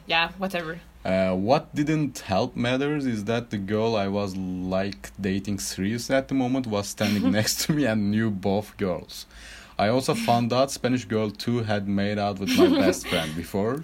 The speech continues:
Speaker 1: What the fuck?
Speaker 2: Something really similar, similar happened with two Polish girls before. One of them is from the story before. What the fuck?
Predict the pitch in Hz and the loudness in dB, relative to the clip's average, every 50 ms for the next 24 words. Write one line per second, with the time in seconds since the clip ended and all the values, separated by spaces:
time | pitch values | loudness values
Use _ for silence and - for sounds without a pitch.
0 | - 247 254 247 - - - - - - - 349 - - 508 571 - - - - | -2 0 0 0 -2 -4 -8 -8 -8 -8 -8 -2 2 2 2 2 2 -2 -16 -12
1 | - - - - - - - - - 135 135 131 175 165 135 127 131 151 160 151 | -8 -6 -6 -6 -8 -10 -4 2 2 4 4 4 2 2 4 4 4 4 4 2
2 | - - 135 135 131 131 139 - - - - - 131 131 131 123 113 101 107 101 | -2 -2 0 2 2 2 2 0 -4 -6 -2 2 4 4 4 4 2 2 0 0
3 | 98 - 135 139 147 143 147 160 160 160 - - - - 160 156 - 160 156 160 | 0 2 0 0 0 0 0 -2 -2 -2 -6 -6 -2 -2 0 0 2 0 0 0
4 | 160 156 - - 165 160 160 156 151 165 156 - 185 180 185 185 180 170 147 135 | -2 -4 -4 -2 -2 -2 -2 -2 -4 -4 -4 -2 -2 -2 0 -2 -2 0 2 2
5 | 127 127 123 123 - - 123 123 123 117 113 - - - 113 113 110 107 104 - | 2 2 2 0 0 0 0 0 0 -2 -4 -4 -2 0 2 2 0 0 -4 -2
6 | - 113 107 101 95 90 90 85 - 85 82 80 85 101 110 - - - - - | 0 2 2 4 2 0 -2 -2 -2 -2 -2 0 0 0 0 0 -2 -6 -6 -4
7 | - - 110 - - | 0 0 -2 -2 -4